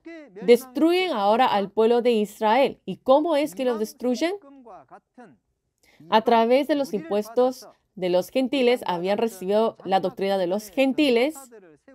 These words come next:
y había puesto ahora los ídolos a las imágenes que eran los evangelistas del templo tabernáculo y los usó a ellos para protegerse a uno mismo,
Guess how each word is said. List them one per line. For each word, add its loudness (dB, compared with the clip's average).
y 4
había 2
puesto 0
ahora 0
los -2
ídolos 2
a -4
las -6
imágenes -4
que -8
eran -4
los -4
evangelistas -2
del -4
templo -4
tabernáculo -2
y 0
los 4
usó 2
a 0
ellos 0
para 6
protegerse 0
a 2
uno 0
mismo, -4